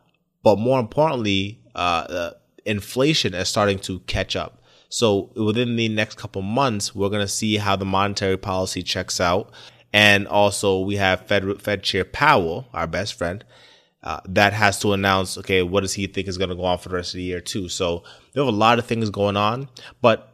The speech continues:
point is, uh, when inflation goes up, prices go up, right? Which is a good thing for you if you buy things at a discount, because then you can resell them for higher and there's more likelihood of you being able to sell them. Uh,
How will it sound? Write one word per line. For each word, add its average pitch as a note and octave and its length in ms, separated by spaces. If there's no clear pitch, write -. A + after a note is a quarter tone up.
point B2+ 300
is, F#2 360
uh, F2+ 220
when G#2+ 140
inflation B2+ 420
goes B2 180
up, C3 300
prices G#2 400
go F2 240
up, - 180
right? E2+ 360
Which G#2 240
is G#2 80
a G#2 60
good A#2+ 260
thing A2+ 160
for G2+ 160
you D3 440
if A2+ 160
you A2+ 80
buy G#2 240
things G2+ 280
at F#2+ 100
a - 20
discount, G#2+ 500
because F2+ 260
then G2 140
you F#2+ 60
can F#2 180
resell G2 420
them F#2+ 160
for F#2 160
higher G#2+ 400
and F2+ 160
there's F2+ 200
more F2 180
likelihood F2 400
of E2+ 140
you F2 100
being E2+ 160
able E2+ 160
to - 80
sell E2+ 240
them. D#2+ 220
Uh, F#2 240